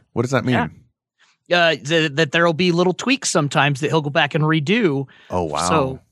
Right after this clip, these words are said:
Speaker 2: in, in between the time it takes to, to put out the collected series.
Speaker 1: Now, when you say the collected series, uh, you mean like, uh, like, uh, what I would call a graphic or whatever it's called.
Speaker 2: Yeah, yeah, a graphic novel, trade paperback, where
Speaker 1: Yeah.
Speaker 2: it's, you know,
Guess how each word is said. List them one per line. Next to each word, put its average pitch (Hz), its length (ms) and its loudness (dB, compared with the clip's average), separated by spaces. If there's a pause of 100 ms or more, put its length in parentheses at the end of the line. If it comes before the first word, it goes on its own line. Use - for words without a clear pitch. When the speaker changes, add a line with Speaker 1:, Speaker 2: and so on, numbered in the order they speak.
(160)
Speaker 2:
in, 165 180 2
in 165 180 0
between 151 540 -2
the 143 120 -2
time 143 240 0
it 143 80 -6
takes - 380 -2 (120)
to, 135 260 -4
to 143 120 -8
put 143 160 0
out 135 200 2
the 135 160 0
collected 135 340 -2
series. - 480 -4 (180)
Speaker 1:
Now, 120 160 4
when 127 100 2
you 135 60 0
say 147 160 4
the 113 100 0
collected 110 440 0
series, 85 480 2
uh, 85 140 -4
you 92 120 -4
mean 98 180 2
like, 90 280 0
uh, 85 260 -2
like, 87 240 -4 (220)
uh, 82 320 -8
what 113 140 2
I 123 100 4
would 113 140 0
call 98 180 2
a 82 60 0
graphic 85 500 -4 (800)
or 92 140 -2
whatever 87 260 -4
it's - 140 -12
called. 71 320 -10 (180)
Speaker 2:
Yeah, 330 280 -2
yeah, 139 180 0
a 120 40 -6
graphic 180 320 -2
novel, 170 240 2
trade 170 220 -2
paperback, 165 460 -2
where - 100 0
Speaker 1:
Yeah. 87 100 0
Speaker 2:
it's, - 140 -12
you 170 60 -8
know, 131 100 -12